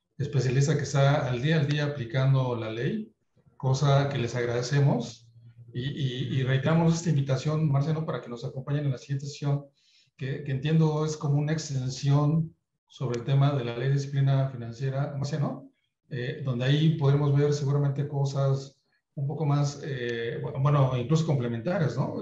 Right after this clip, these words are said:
Eh, por ejemplo, ahorita que hacía Ricardo la pregunta de a cuántos municipios han observado,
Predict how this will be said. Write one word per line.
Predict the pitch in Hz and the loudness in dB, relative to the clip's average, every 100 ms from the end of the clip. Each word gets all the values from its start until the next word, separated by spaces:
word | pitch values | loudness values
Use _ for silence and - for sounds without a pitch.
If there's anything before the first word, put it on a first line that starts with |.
| 107 | -6
Eh, | 156 - | -4 -2
por | 135 | 0
ejemplo, | 147 165 | 2 4
ahorita | 165 160 | 2 2
que | 151 | 2
hacía | 135 156 151 | 2 2 0
Ricardo | 143 135 143 | 0 0 0
la | 135 | 0
pregunta | 110 135 139 147 | -2 0 0 2
de | 135 123 - - _ - _ - | 0 0 -6 -14 _ -20 _ -10
a | 139 | -8
cuántos | 131 139 139 151 147 143 117 | 0 2 2 2 0 0 -2
municipios | 117 120 143 - 139 | -6 -4 -4 -2 0
han | 139 | 2
observado, | 143 135 117 123 202 - | 2 0 -2 -2 -2 -4